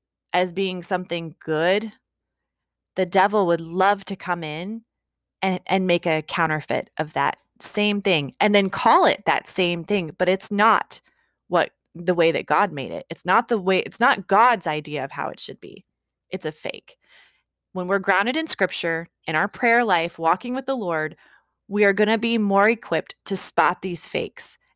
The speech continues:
and to point out why they're wrong and to, and to help our children, help our community see that this is not what's real. Now, you're not in the business of going around to your community telling them all,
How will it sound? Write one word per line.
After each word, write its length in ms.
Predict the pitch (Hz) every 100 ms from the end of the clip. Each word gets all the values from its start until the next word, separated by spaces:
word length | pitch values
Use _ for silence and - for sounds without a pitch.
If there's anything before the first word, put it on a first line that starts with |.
| -
and 120 | 190
to 120 | 214
point 340 | 202 - 254 254
out 440 | 233 165 - - _
why 520 | 175 170 170 175 185
they're 260 | 180 180 180
wrong 400 | 160 160 151 143
and 200 | - 185
to, 220 | - 196 -
and 120 | 208 185
to 180 | 196 185
help 220 | 214 226
our 100 | 190
children, 540 | - 170 180 247 349 - _ _
help 180 | - 185
our 80 | 185
community 460 | 185 190 196 220 180
see 240 | - 202
that 220 | 180 147 _ _ -
this 360 | 160 226 -
is 160 | 403 247
not 300 | 220 226 -
what's 240 | 180 -
real. 320 | 185 214 - - - - - _ _ _ _ _ _ _ _ -
Now, 400 | 220 208 202 -
you're 300 | - 180 185
not 260 | 180 175 -
in 80 | 180
the 100 | 170
business 460 | 165 165 202 226
of 180 | 175 156
going 260 | 156 170 170
around 240 | 170 165
to 80 | 165
your 120 | 160
community 540 | - 165 165 233 196 190
telling 340 | 190 160 170
them 160 | 165 156
all, 400 | 151 147 151